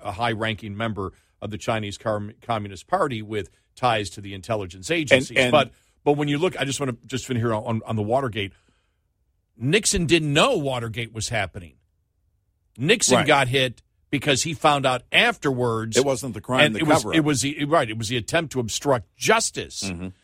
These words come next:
Speaker 1: So he didn't know that this was going on.
Speaker 2: Right.
Speaker 1: He didn't know that they were doing that.
Speaker 2: Right.
Speaker 1: It was the cover-up that got him. There's been nothing in the existence of this country like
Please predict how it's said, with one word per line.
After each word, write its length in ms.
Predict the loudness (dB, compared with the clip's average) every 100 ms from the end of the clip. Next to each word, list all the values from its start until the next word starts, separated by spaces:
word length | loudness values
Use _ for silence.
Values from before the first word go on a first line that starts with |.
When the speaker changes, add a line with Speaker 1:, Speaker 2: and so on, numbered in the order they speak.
| _
Speaker 1:
So 240 | 0 2 4
he 120 | 2
didn't 200 | 0 2
know 240 | 2 2 0
that 160 | -4
this 180 | -4 -6
was 120 | -6 -4
going 300 | -4 -2 -4
on. 240 | -6 -8 -2
Speaker 2:
Right. 220 | 0 -2 _ _
Speaker 1:
He 160 | -4
didn't 220 | 0 0 0
know 160 | 0
that 160 | 0 0
they 100 | 0
were 160 | 0 0
doing 380 | 0 0 -2 -4
that. 220 | -8 -14 _
Speaker 2:
Right. 220 | -2 -2 -6 _ _ _ -2
Speaker 1:
It 80 |
was 220 | 0 0 -2
the 100 | -6
cover-up 600 | 4 4 6 2 0 -2
that 180 | -4
got 260 | 0 0 0
him. 500 | 0 0 0 -4 -12 _ _ _ _ _ _
There's 300 | 6 6 6
been 280 | 0 2 4
nothing 340 | 4 2 -2
in 200 | 0 0
the 200 | 0 0
existence 720 | -2 -2 2 4 4 2 0 0
of 140 | 2
this 220 | 0 0 -4 -12
country 640 | 2 2 2 -2 -4 -6 -14 _ _ _ _ _ _
like 500 | 2 4 4 0 -12